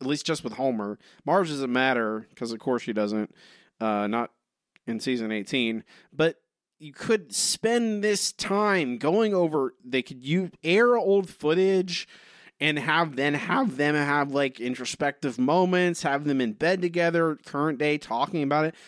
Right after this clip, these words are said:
But it's just all wacky. It's all nonsense. We get more footage here with Homer avoiding talking to Declan about why he lied,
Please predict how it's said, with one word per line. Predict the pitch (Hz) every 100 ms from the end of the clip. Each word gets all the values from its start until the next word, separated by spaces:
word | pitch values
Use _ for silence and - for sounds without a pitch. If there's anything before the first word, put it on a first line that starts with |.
| - _ _
But | 139 131
it's | 143
just | 156 143
all | 156 156 120
wacky. | 113 117 120 113 107 - - -
It's | 113
all | 160 156
nonsense. | 127 127 131 127 147 127 - - - -
We | 139
get | 180 175 _ _ _ _
more | 160 151 233 233
footage | 156 139 127
here | - 220 214 208
with | 190 139 127
Homer | 180 185 190
avoiding | 170 127 113 151 220 226 202
talking | 175 160 165 151 123
to | 113
Declan | 139 151 165 143
about | 120 113
why | 98 147 226
he | 180
lied, | 120 95 92 104 151